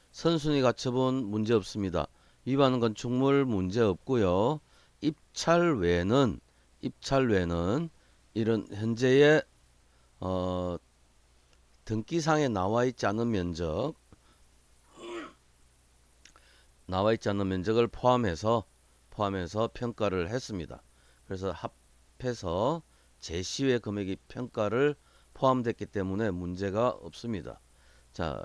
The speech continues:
이 문제, 여기 이 물건에 대해서는, 어, 큰 문제는 없습니다.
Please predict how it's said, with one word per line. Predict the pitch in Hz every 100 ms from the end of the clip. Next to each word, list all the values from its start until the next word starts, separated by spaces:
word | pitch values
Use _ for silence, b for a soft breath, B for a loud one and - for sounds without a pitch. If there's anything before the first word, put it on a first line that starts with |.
| 50
이 | 127
문제, | 151 160 139 131 - 135
여기 | 156 143 135
이 | 139 143 143 143
물건에 | 135 127 127 123
대해서는, | 110 98 98 - 104 135 101 b b b _
어, | 92 87
큰 | - 123
문제는 | 113 101 90 98 120 151 165 165 _ -
없습니다. | - 120 107 - -